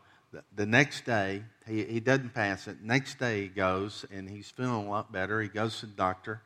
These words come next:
and they do the, the test again, and they said, "There's nothing there. There's nothing there." It, it was gone. It dissolved.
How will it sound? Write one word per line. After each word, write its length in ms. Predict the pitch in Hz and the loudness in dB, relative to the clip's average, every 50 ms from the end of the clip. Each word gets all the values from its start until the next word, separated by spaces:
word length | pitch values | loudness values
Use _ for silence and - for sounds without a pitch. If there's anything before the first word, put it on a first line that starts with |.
| - - - - - - _ - | -20 -20 -20 -20 -20 -20 _ -12
and 220 | 76 110 107 104 98 | -8 -4 -2 0 2
they 300 | 98 98 101 98 101 95 - 101 95 | 2 4 2 2 -2 -4 -8 -8 -2
do 180 | 110 110 113 123 | 2 2 2 2
the, 240 | 117 117 110 101 104 - - _ _ _ - 95 | 2 -2 -6 -6 -8 -12 -20 _ _ _ -14 -10
the 100 | 104 98 | -10 -10
test 440 | - - 123 120 120 - - - | -6 -2 0 0 0 0 -2 -8
again, 480 | 110 92 92 98 98 98 101 101 101 104 - - - - _ _ | -12 -8 -6 -4 -4 -2 -2 -4 -4 -8 -12 -20 -20 -20 _ _
and 80 | - 104 | -14 -12
they 60 | 101 | -12
said, 340 | 95 - - 107 101 95 92 - _ | -10 -8 -6 -6 -6 -6 -8 -14 _
"There's 200 | - 113 117 - | -16 -14 -8 -4
nothing 360 | - 147 151 143 - 107 95 98 | -2 -2 -2 -2 -4 -8 -4 -2
there. 260 | 110 120 107 - - - - - _ _ _ _ _ _ _ _ - - - - _ _ _ _ _ - | 0 0 0 -2 -6 -12 -20 -20 _ _ _ _ _ _ _ _ -20 -20 -20 -20 _ _ _ _ _ -12
There's 200 | 131 123 - - | -12 -10 -8 -6
nothing 340 | 101 98 98 - 110 107 | -6 -6 -6 -6 -8 -10
there." 280 | 127 156 165 127 - 101 | -10 -10 -10 -6 -2 0
It, 180 | 110 107 107 107 - - | 0 0 0 -2 -6 -6
it 80 | 117 | -6
was 140 | 117 113 - | -6 -6 -6
gone. 300 | - - 170 196 202 151 - _ _ _ - | -8 -6 -8 -8 -8 -12 -20 _ _ _ -6
It 160 | 110 123 131 | -4 -4 -2
dissolved. 460 | 135 135 139 202 233 254 233 156 82 | -4 -2 0 0 0 0 -2 -6 -10